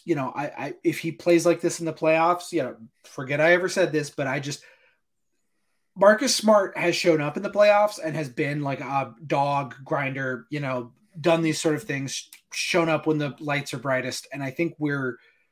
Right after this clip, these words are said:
uh, you know, I, I'm just gonna say, like, you know, who knows? This might be, like, a very stupid talking point. This might be, like, very talk radio, as, like, Russillo would say, but,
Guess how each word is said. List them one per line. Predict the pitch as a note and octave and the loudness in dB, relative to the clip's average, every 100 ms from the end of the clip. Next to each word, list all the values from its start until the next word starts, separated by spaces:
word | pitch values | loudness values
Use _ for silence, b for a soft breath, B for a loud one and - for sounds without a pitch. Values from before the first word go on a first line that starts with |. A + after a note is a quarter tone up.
| _ _ _ _ - | _ _ _ _ -6
uh, | E3+ - | -6 -6
you | - F#3 | -6 -4
know, | - | -4
I, | - - - | -6 0 8
I'm | A3+ | 10
just | A3+ C4 | 10 6
gonna | C#4 A#3+ | 4 4
say, | A3+ G#3 G3 F#3+ | 8 8 8 4
like, | D#3+ D3+ E3 | 2 2 0
you | |
know, | C#3+ C3+ - - | -2 -4 -12 -2
who | G#3+ | 4
knows? | A3 G3 F#3 E3+ - | 6 6 4 -2 -6
This | D#3 C#3 | -8 0
might | F3 D#3 | 0 2
be, | D#3+ | 2
like, | D#3 | 0
a | C#3+ | -2
very | D3 C#3 | -4 -4
stupid | - D3 C#3+ | -4 -6 -2
talking | C#3 C3 C#3 | -2 -2 -6
point. | C3 | -10
This | A#2+ | -8
might | C3+ | -8
be, | B2+ | -8
like, | B2+ C3 | -8 -6
very | B2+ C3 | -4 -4
talk | C#3 C3+ | -4 -6
radio, | B2+ B2 B2 | -6 -6 -6
as, | A#2+ | -6
like, | B2 A2+ | -10 -10
Russillo | A#2 - A#2+ A#2 G#2+ | -12 -8 -8 -8 -8
would | A#2 | -10
say, | - A2+ A2 | -6 -6 -6
but, | B2 A2 | -6 -8